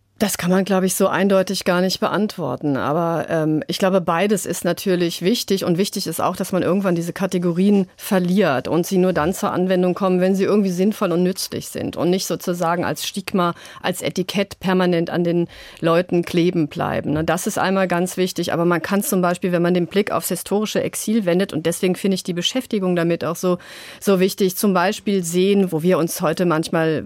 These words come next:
manchmal hört man ja Diskussionen, dass man sagt, „Na ja, jetzt, jetzt erscheinen diese Zeitschriften in Deutschland, aber nicht in deutscher Sprache von irgendwelchen Exil-Communities.“ Wenn wir den Blick auf die Exilpresse zwischen dreiunddreißig und fünfundvierzig richten, war das natürlich ganz genauso.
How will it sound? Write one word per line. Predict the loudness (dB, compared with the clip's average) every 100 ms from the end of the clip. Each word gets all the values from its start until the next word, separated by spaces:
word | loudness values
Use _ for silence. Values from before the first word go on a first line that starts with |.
| -8 -12
manchmal | -10 -8 -8 -8 -6 -6
hört | 0
man | 2
ja | 2
Diskussionen, | 0 -2 0 4 4 4
dass | 2 0
man | 0
sagt, | 2 0 0
„Na | -2
ja, | 0 0
jetzt, | 0
jetzt | -2 -2 -10 -12 -18 -10
erscheinen | -6 -4 0 2 4 4
diese | 2 0 -2
Zeitschriften | 0 0 -2 -6 -2
in | 0 2
Deutschland, | 2 0 0 -2 -2
aber | 0
nicht | 0 -2 -2
in | 0
deutscher | 0 -2 -8
Sprache | -6 -2 0 0 -2
von | -2
irgendwelchen | -2 0 0 -2 0
Exil-Communities.“ | -4 -2 -4 -2 0 0 0 -2 -4 -10 -12 -10
Wenn | -2 0
wir | 2
den | 0 -2
Blick | -2 0
auf | -2 0
die | -4
Exilpresse | -2 0 0 0 -2 0 -2 -4 -10 -20 -20 -4
zwischen | 0 0
dreiunddreißig | 2 0 0 0 0
und | -4
fünfundvierzig | 0 0 2 -2 -2 -4 -4
richten, | -6 -6 -6
war | -6
das | -4 -4
natürlich | -6 -4 -6 -6
ganz | -6 -8 -4
genauso. | 0 2 2 0 -4